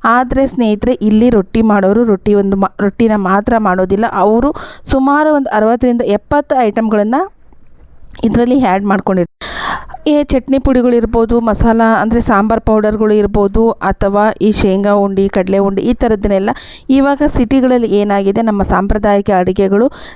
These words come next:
ಸ್-, ಮಾಡಲಿಕ್ಕೆ ತುಂಬಾ ಕಡಿಮೆ ಆಗಿದೆ. ಕಡಿಮೆ ಅನ್ನೋದಕ್ಕಿಂತ ಇವಾಗ ಹೋಮ್ ಮೇಡ್ ಪ್ರಾಡಕ್ಟ್‌ಗಳಿಗೆ ತುಂಬಾ ಬೇಡಿಕೆ ಇರೋದ್ರಿಂದ, so ಈ ಒಂದು ಉದ್ಯಮದಲ್ಲಿ ತುಂಬ ಜನ ಸಕ್ಸಸ್ಸನ್ನು ಕಂಡಿದ್ದಾರೆ. ಅವರು ಆಗಿನ ಕಾಲದಲ್ಲಿ ನಾಲ್ಕೈದು ವರ್ಷ ಆದಮೇಲೆ ಸಕ್ಸಸ್ಸನ್ನು ಕಂಡಿದ್ದಾರೆ. But ಇವಾಗ ಎಲ್ಲ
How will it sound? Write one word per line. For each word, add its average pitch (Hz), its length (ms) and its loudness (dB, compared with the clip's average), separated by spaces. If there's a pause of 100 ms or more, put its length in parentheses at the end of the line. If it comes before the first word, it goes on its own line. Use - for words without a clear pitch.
ಸ್-, - 160 -10
ಮಾಡಲಿಕ್ಕೆ 247 540 0
ತುಂಬಾ 254 460 -2
ಕಡಿಮೆ 214 400 -2
ಆಗಿದೆ. 196 380 0
ಕಡಿಮೆ 220 380 -2
ಅನ್ನೋದಕ್ಕಿಂತ 240 460 -2
ಇವಾಗ 233 260 0
ಹೋಮ್ 247 400 2
ಮೇಡ್ 269 160 0
ಪ್ರಾಡಕ್ಟ್‌ಗಳಿಗೆ 208 640 0
ತುಂಬಾ 220 480 -2
ಬೇಡಿಕೆ 202 420 0
ಇರೋದ್ರಿಂದ, 185 440 0 (460)
so 294 100 2
ಈ 254 220 2
ಒಂದು 285 260 0
ಉದ್ಯಮದಲ್ಲಿ 233 560 0
ತುಂಬ 254 640 -2
ಜನ 277 220 0
ಸಕ್ಸಸ್ಸನ್ನು 220 580 -2
ಕಂಡಿದ್ದಾರೆ. 202 800 -2
ಅವರು 247 340 2
ಆಗಿನ 240 480 0
ಕಾಲದಲ್ಲಿ 247 440 -2
ನಾಲ್ಕೈದು 233 580 0
ವರ್ಷ 214 240 -2
ಆದಮೇಲೆ 226 440 0
ಸಕ್ಸಸ್ಸನ್ನು 214 500 -2
ಕಂಡಿದ್ದಾರೆ. 190 420 -2
But 214 240 -2
ಇವಾಗ 196 280 0
ಎಲ್ಲ 196 240 0